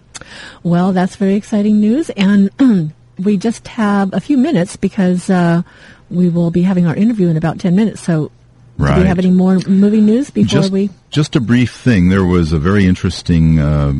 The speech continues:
Speaker 2: interview given by Martin Freeman, our, our Bilbo Baggins. And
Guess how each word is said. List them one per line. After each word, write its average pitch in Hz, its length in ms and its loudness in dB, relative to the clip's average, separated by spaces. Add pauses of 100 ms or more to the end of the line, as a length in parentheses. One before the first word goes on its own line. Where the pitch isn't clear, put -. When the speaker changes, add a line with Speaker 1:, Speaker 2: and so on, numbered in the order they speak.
(120)
Speaker 2:
interview 87 420 0
given 85 300 2
by 73 100 0
Martin 80 380 0
Freeman, 98 420 0
our, 69 360 -4 (200)
our 64 300 -4 (680)
Bilbo 80 380 0
Baggins. 87 640 -2 (680)
And 82 580 2